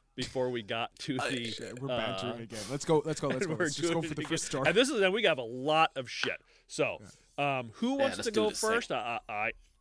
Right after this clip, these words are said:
Speaker 1: I can go first. Dan,
Speaker 3: Let me,
Speaker 1: Phil,
Speaker 3: since
Speaker 1: who,
Speaker 3: I'm
Speaker 1: who
Speaker 3: the
Speaker 1: wants
Speaker 3: guest, I'm going to go first 'cause I'm gonna hog all the time.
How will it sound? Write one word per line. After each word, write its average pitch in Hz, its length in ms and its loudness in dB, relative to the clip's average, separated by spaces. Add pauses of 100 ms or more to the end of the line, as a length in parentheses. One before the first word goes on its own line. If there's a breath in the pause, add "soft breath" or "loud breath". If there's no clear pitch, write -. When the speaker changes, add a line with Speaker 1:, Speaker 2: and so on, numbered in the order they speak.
(200)
Speaker 1:
I 107 260 -4
can 139 140 -10
go 139 180 -2
first. 147 480 -4 (160)
Dan, 127 320 -2
Speaker 3:
Let 180 180 -2
me, 156 120 -2
Speaker 1:
Phil, 139 160 0
Speaker 3:
since 165 140 0
Speaker 1:
who, 180 40 2
Speaker 3:
I'm 202 80 2
Speaker 1:
who 226 60 -2
Speaker 3:
the 196 80 4
Speaker 1:
wants 196 100 -2
Speaker 3:
guest, 139 300 -6
I'm 143 200 -10
going 143 200 -12
to 131 60 -14
go 117 180 -12
first - 400 -14
'cause 101 120 -10
I'm 113 120 -6
gonna 110 240 -4
hog 101 380 -4
all 92 120 -6
the 92 80 -8
time. - 280 -12